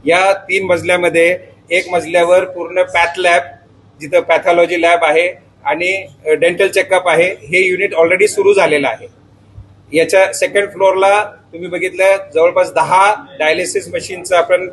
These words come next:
पूर्ण व्यवस्था केलेली आहे. सध्याला आठ मशीन already आलेले आहेत, दोन मशीन अजून येणार आहेत आणि जसं तर सांगण्यात आलं, दहा पैकी सात मशीनचे डोनर्स आम्हाला मिळालेले आहेत आणि आज जसं वातावरण आहे,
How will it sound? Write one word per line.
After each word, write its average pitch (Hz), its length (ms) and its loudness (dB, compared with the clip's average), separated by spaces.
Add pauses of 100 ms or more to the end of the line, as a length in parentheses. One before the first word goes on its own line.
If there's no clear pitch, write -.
(300)
पूर्ण 170 180 -2
व्यवस्था 170 400 4
केलेली 165 360 -2
आहे. 160 360 0 (340)
सध्याला 180 420 0
आठ 180 380 0
मशीन 185 300 -6
already 175 340 0
आलेले 165 320 2
आहेत, 165 280 0
दोन 165 220 0
मशीन 160 320 -6
अजून 165 240 -4
येणार 160 260 0
आहेत 160 200 2 (420)
आणि 160 400 -4
जसं 151 220 -4
तर 180 120 -4
सांगण्यात 170 380 -2
आलं, 170 280 2 (640)
दहा 175 220 2
पैकी 185 280 -2
सात 196 280 0 (520)
मशीनचे 160 460 -2
डोनर्स 175 380 0
आम्हाला 165 300 0
मिळालेले 165 420 2
आहेत 160 220 0 (360)
आणि 160 500 -2
आज 147 180 2
जसं 156 480 2
वातावरण 156 480 0
आहे, 151 280 0